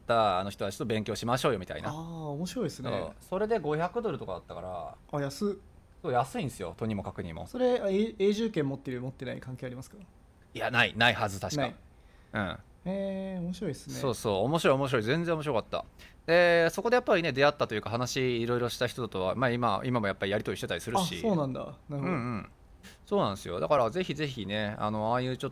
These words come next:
Speaker 1: とコンティニューイングスタディっていう部分に関しては、それこそユービーシーとかエスエフユーのコンティニューイングスタディ調べたらいっぱい出てくるんで。
Speaker 2: へー、なるほどね。
Speaker 1: そう、機械学習周りとかも相当多いっすよ、今は。
Speaker 2: あ、そっかそっか。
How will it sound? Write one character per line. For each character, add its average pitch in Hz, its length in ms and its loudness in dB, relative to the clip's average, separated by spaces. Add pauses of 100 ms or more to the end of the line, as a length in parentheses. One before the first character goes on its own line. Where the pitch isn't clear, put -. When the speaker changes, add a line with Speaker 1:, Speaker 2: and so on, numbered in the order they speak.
(120)
Speaker 1:
と 95 180 -4
コ 123 140 -6
ン 120 60 -6
テ 127 60 -8
ィ 120 40 -4
ニ 123 60 -4
ュ - 20 -2
ー - 20 -2
イ - 0 -
ン - 40 -6
グ 127 60 -2
ス 127 40 -14
タ 139 140 2
デ 117 80 -4
ィ - 40 -8
っ - 20 -20
て - 140 -10
い 95 80 0
う - 40 -2
部 98 40 -6
分 98 80 -6
に 98 80 -6
関 101 200 -2
し 101 40 -8
て 98 60 -4
は、 92 160 0
そ - 100 2
れ 233 80 6
こ 381 80 2
そ 349 100 -2
ユ 151 180 2
ー - 20 2
ビ 156 120 -2
ー - 20 -2
シ 160 120 -4
ー 147 40 -4
と - 100 -8
か 95 80 -2
エ 98 60 -4
ス 117 120 -4
エ 117 60 -2
フ - 100 -8
ユ 131 100 -2
ー - 20 -2
の 104 100 -6
コ 107 100 -6
ン 98 60 -6
テ 95 60 -12
ィ - 20 -4
ニ 107 40 -4
ュ - 20 -4
ー - 0 -
イ - 0 -
ン - 0 -
グ 107 60 -2
ス - 40 -10
タ 113 60 0
デ 98 60 -4
ィ 95 40 -6
調 110 180 -2
べ 98 60 -6
た 95 80 -4
ら 85 60 -4
い 95 60 -4
っ 104 40 -10 (120)
ぱ 190 120 6
い - 20 2
出 165 80 2
て 113 60 0
く 95 60 -6
る - 60 -10
ん 90 40 -14
で。 85 200 -10
Speaker 2:
へ 196 1040 -4
ー、 160 60 -10
な 165 80 -6
る 180 60 -6
ほ 190 120 -6
ど - 40 -6
ね。 185 80 -4
Speaker 1:
そ 104 400 0
う、 - 80 -20
機 - 60 -8
械 214 180 8
学 220 160 6
習 214 160 2
周 208 160 2
り 165 60 0
と 131 60 -2
か 104 60 -2
も 101 80 -8
相 151 160 -2
当 160 140 -2
多 156 100 0
い - 20 0
っ - 40 -8
す - 160 -10
よ、 85 100 -6
今 90 200 -8
は。 98 180 -8 (160)
Speaker 2:
あ、 117 180 -10
そ - 200 -8
っ 170 40 -4 (220)
か 120 120 -10
そ - 100 -18
っ - 40 -20 (140)
か。 - 60 -20